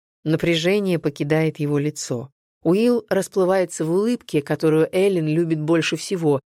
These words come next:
Его лицо полностью меняется, как будто из-за туч внезапно выглянуло солнце. «С радостью!» Внезапный отъезд на выходные вполне в его стиле. «Мне что-нибудь с собой прихватить?»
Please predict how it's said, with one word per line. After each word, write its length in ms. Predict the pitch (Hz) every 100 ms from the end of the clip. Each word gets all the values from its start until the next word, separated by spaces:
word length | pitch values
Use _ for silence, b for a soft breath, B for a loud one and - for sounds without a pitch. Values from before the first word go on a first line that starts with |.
| _
Его 200 | - 170
лицо 440 | 180 175 - 233 233
полностью 640 | - 208 208 202 - 190
меняется, 680 | 185 190 185 160 135 135 143
как 200 | 147 143
будто 280 | 147 156 147
из-за 260 | 147 151
туч 380 | 143 208 202 - - _ _
внезапно 600 | 151 147 143 170 170 151
выглянуло 520 | 143 151 147 143 143
солнце. 560 | 139 - 131 120 - 127 _ _ _ _ _ _ _
«С 120 | - 233
радостью!» 680 | 247 240 160 - - 123 - _ _ _ _ _ -
Внезапный 580 | 139 139 160 156 151
отъезд 320 | 139 151 160 151
на 80 |
выходные 480 | 139 135 135 147 180
вполне 400 | 151 131 131 131
в 20 |
его 260 | 139 143 156
стиле. 460 | 156 - 208 147 135 _ _ _ _ _
«Мне 300 | 185 214 262
что-нибудь 480 | 254 262 254 233 233
с 40 |
собой 280 | - 214 240
прихватить?» 720 | 226 202 202 208 277 277 -